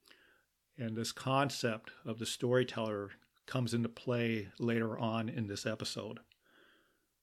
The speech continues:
And the all-important purpose. There is a perpetual need for leadership that calls us to edify others through building enduring relationships.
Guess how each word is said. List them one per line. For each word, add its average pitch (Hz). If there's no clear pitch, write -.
And 123
the 120
all-important 135
purpose. 123
There 131
is 120
a 120
perpetual 135
need 123
for 120
leadership 113
that 117
calls 123
us 120
to -
edify 117
others 110
through 117
building 117
enduring 110
relationships. 104